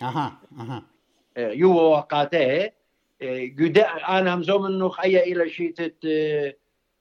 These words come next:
Speaker 2: آه، إسري، إسري خا.
Speaker 1: إيه.
Speaker 2: يو وقاته. وخرت قد أنا وخورة تشارلز هر جارو بخوا. هر جارو بخوا، آه، هم زوم من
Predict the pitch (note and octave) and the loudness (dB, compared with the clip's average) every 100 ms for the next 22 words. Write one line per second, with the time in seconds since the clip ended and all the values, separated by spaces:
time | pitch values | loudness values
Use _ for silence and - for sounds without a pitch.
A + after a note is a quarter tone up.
0 | - C#3+ C#3+ C#3 - G#3 - G#3+ G#3+ G#3 | -6 -2 -2 -2 2 2 2 0 2 0
1 | - F3+ E3+ F3 D#3+ - _ A2 G#2+ - | -2 -2 -2 0 -2 -2 _ -14 -14 -16
2 | _ _ _ _ _ _ _ _ _ _ | _ _ _ _ _ _ _ _ _ _
3 | _ _ - F#3+ G#3+ G3 E3+ C#3+ D3 C3 | _ _ -6 2 6 6 6 4 0 -2
4 | - G2+ - _ _ _ _ _ _ _ | -2 -10 -10 _ _ _ _ _ _ _
5 | _ _ _ D3+ - B3 A#3 G#3 - F#3+ | _ _ _ -6 0 2 2 2 2 0
6 | G#3 A3 G#3+ G3 F#3 E3+ D#3 D3+ F#3+ F#3 | 0 0 2 2 2 -2 -8 0 2 2
7 | E3 - D#3+ D3 E3 - _ _ - A3+ | 0 -2 -2 -2 -4 -6 _ _ -4 0
8 | A3+ F#3+ F#3 F#3 D3 A#2+ - F2 - _ | 4 6 6 6 2 -4 -8 -16 -16 _
9 | _ _ _ _ _ _ _ _ _ _ | _ _ _ _ _ _ _ _ _ _
10 | _ - G3 G3 G3 G#3 F#3 G3 G3 F#3+ | _ -6 0 2 4 4 0 -4 -2 -2
11 | F3+ - _ _ - D#3+ D#3 F3 F3 F3+ | -4 -8 _ _ -8 -6 -4 -4 -2 -2
12 | E3 D#3+ D#3 D3+ | -2 -2 -4 -6